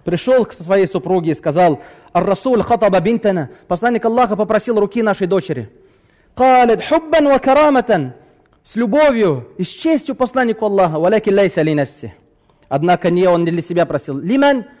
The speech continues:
«Ли Джулайбиб». Джулайбибу. «Ла ва амруллах ла ятазавуджаха Джулайбиб». На что он ответил: «Нет», говорит,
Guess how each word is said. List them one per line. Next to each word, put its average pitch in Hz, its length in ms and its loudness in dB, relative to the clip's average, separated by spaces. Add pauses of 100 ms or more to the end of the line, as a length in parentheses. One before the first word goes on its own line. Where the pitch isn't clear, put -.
«Ли 156 140 -2
Джулайбиб». 151 640 0 (400)
Джулайбибу. 156 680 -2 (800)
«Ла 214 320 4
ва 214 160 4
амруллах 208 760 4
ла 226 200 4
ятазавуджаха 196 800 2
Джулайбиб». 143 520 0
На 139 140 -8
что 160 140 -4
он 156 100 0
ответил: 151 300 -6
«Нет», 214 360 0
говорит, 165 360 -2